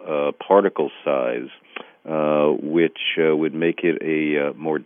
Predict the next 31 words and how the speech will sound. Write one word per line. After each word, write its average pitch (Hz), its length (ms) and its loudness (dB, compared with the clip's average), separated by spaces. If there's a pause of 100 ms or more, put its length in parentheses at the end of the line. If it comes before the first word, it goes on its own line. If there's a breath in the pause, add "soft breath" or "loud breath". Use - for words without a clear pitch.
(120)
deadly 87 440 0
agent, 78 460 -6 (140)
allowing 80 400 0
it 73 140 -10
to 78 120 -10
be, 73 240 -4 (500 loud breath)
uh, 76 140 0
breathed 76 500 0
in 82 300 2
and 73 140 -6
go 78 100 -2
to - 100 -10
the 73 120 -8
deepest 78 420 -8 (160)
recesses 98 840 -2 (120)
of 76 140 -8
the 76 80 -6
lungs, 73 560 -2 (460 loud breath)
where 85 160 2
it 78 80 0
would 78 160 -4
do 78 160 -2
the 73 80 -4
most, 73 240 -2 (180)
uh, 71 140 0
damage, 73 560 -2
in 69 180 -12
some 71 140 -12
cases, 67 560 -8
uh, 64 100 -8 (180)
fatal. 85 360 2